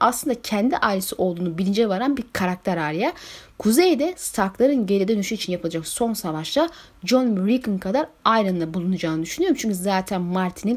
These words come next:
kurtlar ve Nymeria ve tazılarla ilgili açıklamaları malumdur. Yani sürüsü ailesi için savaşan bir karakter resmi var elimizde.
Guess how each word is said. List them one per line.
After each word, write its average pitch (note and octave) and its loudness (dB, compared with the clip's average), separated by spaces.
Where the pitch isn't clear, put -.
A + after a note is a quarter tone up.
kurtlar G#3 -4
ve F#3+ -2
Nymeria F3+ 0
ve F3 -2
tazılarla F#3 -2
ilgili E3+ -6
açıklamaları F#3 -2
malumdur. E3 -2
Yani C4+ 4
sürüsü C4 -2
ailesi G3+ 0
için - -6
savaşan G3 -2
bir G#3 -8
karakter F#3+ -2
resmi D#3+ -6
var D3+ -8
elimizde. - -8